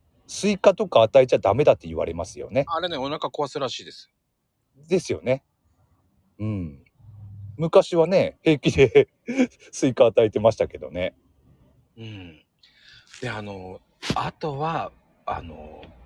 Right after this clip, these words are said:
Speaker 2: 個人的には、
Speaker 1: ええ。
Speaker 2: サワガニ？
Speaker 1: あ、サワガニ。
Speaker 2: うん。
Speaker 1: はい、はい、はい、はい。
Speaker 2: それがね、あれ食べれるでしょ？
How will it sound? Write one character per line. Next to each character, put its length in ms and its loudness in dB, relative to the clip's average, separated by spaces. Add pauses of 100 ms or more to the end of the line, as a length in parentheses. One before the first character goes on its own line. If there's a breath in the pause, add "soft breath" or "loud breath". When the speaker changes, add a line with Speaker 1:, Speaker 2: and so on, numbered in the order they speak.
(160)
Speaker 2:
個 140 -14
人 180 -8
的 240 -10
に 140 -8
は、 360 -10 (600)
Speaker 1:
え 60 -2
え。 240 -6 (100)
Speaker 2:
サ 260 -6
ワ 140 0
ガ 120 -2
ニ？ 240 -4 (1080)
Speaker 1:
あ、 100 -4
サ 220 0
ワ 160 4
ガ 120 2
ニ。 380 -4 (600)
Speaker 2:
う 20 -20
ん。 340 -18
Speaker 1:
は 100 -2
い、 100 -2
は 120 6
い、 80 2
は 80 4
い、 80 4
は 160 2
い。 180 -4 (680)
Speaker 2:
そ 320 -18 (260)
れ 180 -10
が 180 -12
ね、 540 -14 (640)
あ 100 -10
れ 120 -10
食 160 -8
べ 120 -6
れ 100 -6
る 140 -10
で 100 -14
し 140 -14
ょ？ 120 -18